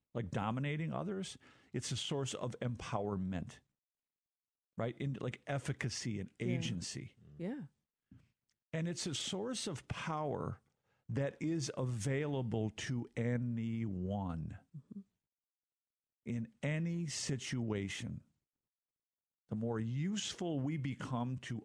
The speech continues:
Speaker 1: others, the better off we are going to be,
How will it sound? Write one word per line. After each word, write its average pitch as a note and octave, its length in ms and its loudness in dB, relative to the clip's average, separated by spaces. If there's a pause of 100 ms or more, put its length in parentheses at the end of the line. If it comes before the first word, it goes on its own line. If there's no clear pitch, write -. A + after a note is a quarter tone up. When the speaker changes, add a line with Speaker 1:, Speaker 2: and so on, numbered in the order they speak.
Speaker 1:
others, G3+ 680 -2 (960)
the B2+ 200 0
better B2+ 600 0
off A2+ 460 0
we A2+ 300 0
are G#2+ 120 2
going G#2 520 -2
to F#2+ 160 -4
be, F#2 440 -4